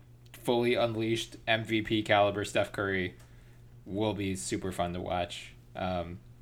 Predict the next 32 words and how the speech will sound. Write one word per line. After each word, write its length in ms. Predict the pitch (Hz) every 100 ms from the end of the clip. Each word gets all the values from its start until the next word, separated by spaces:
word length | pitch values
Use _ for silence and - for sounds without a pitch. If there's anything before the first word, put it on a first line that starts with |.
| - - - -
it 100 | 120
might 200 | 151 143
just 180 | 127 -
be 140 | 110
Warriors 420 | 98 101 98 98
fatigue, 460 | - 95 101 98 95
but 100 | 107
it 120 | 123
also, 360 | 139 139 117 113
I 120 | 117
mean, 160 | 123
their 100 | 123 120
supporting 480 | 127 - 185 123
cast 400 | 101 117 104 -
is 420 | 95 98 87 - - - - - - - - - - - - 120 - 110 - - - - 101
lacking, 580 | 110 127 - 156 160 - -
to 100 | 151
say 180 | 151 156
the 80 |
least. 280 | 156 175 180
I 40 | 117
mean, 280 | 117 110
uh, 140 | 101 107 -
Klay 220 | - 131 120
Thompson 360 | 117 117 120
is 220 | 113 107 -
out 200 | 113 104
with 100 | -
the 220 | 104 101
A 40 |
C 220 | 92 101 117
L. 380 | 139 131 -